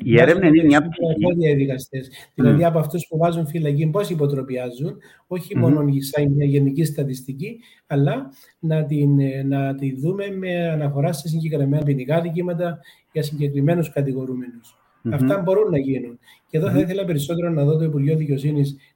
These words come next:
Speaker 2: να κάνουν
Speaker 1: Μμμ.
Speaker 2: τέτοιες μελέτες.
Speaker 1: Ναι. Εδώ μου έστειλε ένας, ε, φίλος ένα μήνυμα ότι έπρεπε και οι δικαστές να πηγαίνουν στις φυλακές, να τις επισκέπτονται, να βλέπουν
Speaker 2: Οπωσδήποτε. Θα το,
Speaker 1: το πώς
Speaker 2: πρέπει να
Speaker 1: είναι.
Speaker 2: είναι υποχρεωτικό.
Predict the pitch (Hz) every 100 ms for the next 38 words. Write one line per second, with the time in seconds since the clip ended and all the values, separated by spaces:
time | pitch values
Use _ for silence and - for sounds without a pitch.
0 | _ 143 147 143 143 143 143 131 127 127
1 | 123 - - - _ _ - 107 110 107
2 | 101 _ - - - - 120 143 165 -
3 | 196 170 151 170 175 165 131 - 113 107
4 | 98 95 90 90 90 - 127 135 135 147
5 | 147 143 170 160 131 139 151 156 156 160
6 | 170 175 151 - - 139 156 147 117 131
7 | 143 151 - 160 123 104 127 147 160 156
8 | - - 113 - 151 156 110 107 117 139
9 | 143 156 165 160 214 180 139 135 - 156
10 | 147 147 123 143 160 - - 143 165 151
11 | 165 156 - 170 - 175 147 143 135 -
12 | -